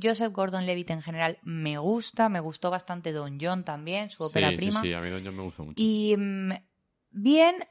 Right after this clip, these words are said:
Speaker 1: me gusta también cómo trata todo el tema de la salud mental, porque también en el segundo capítulo aparece
Speaker 2: Mm.
Speaker 1: todo el tema de las crisis de ansiedad, los ataques de pánico y cómo lo refleja. Creo que está muy chulo ese capítulo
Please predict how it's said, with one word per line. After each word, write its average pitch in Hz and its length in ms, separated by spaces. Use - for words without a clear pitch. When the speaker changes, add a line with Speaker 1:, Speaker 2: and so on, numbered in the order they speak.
Speaker 1:
me 208 160
gusta 262 300
también 247 260
cómo 214 240
trata 214 320
todo 202 140
el 196 100
tema 196 280
de 185 280
la 170 140
salud 175 320
mental, 175 420
porque 170 240
también 165 300
en 165 80
el 160 80
segundo 165 340
capítulo 165 540
aparece 165 680
Speaker 2:
Mm. 156 40
Speaker 1:
todo 156 180
el 151 120
tema 160 280
de 160 240
las 165 200
crisis 170 380
de 160 60
ansiedad, 160 360
los 156 160
ataques 160 320
de 160 100
pánico 160 500
y 151 40
cómo 160 280
lo 156 120
refleja. 175 540
Creo 160 160
que 160 80
está 160 180
muy 170 440
chulo 196 300
ese 170 180
capítulo 185 600